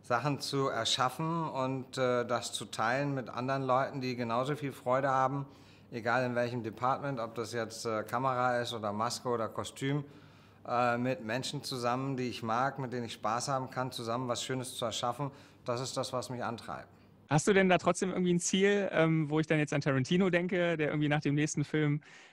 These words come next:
Speaker 2: äh, auf jeden Fall einen Gang ganz weit zurückschalten möchte? Ähm, hast du da denn irgendwo so ein berufliches Ziel für dich oder das auch wirklich noch gar nicht?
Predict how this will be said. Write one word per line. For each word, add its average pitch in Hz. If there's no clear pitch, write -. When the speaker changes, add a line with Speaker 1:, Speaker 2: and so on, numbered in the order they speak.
Speaker 2:
äh, 139
auf 131
jeden 165
Fall 151
einen 147
Gang 143
ganz 139
weit 131
zurückschalten 127
möchte? 151
Ähm, 135
hast 147
du 180
da 160
denn 160
irgendwo 160
so 151
ein 160
berufliches 156
Ziel 175
für 165
dich 160
oder 139
das 127
auch 120
wirklich 120
noch 117
gar 113
nicht? 113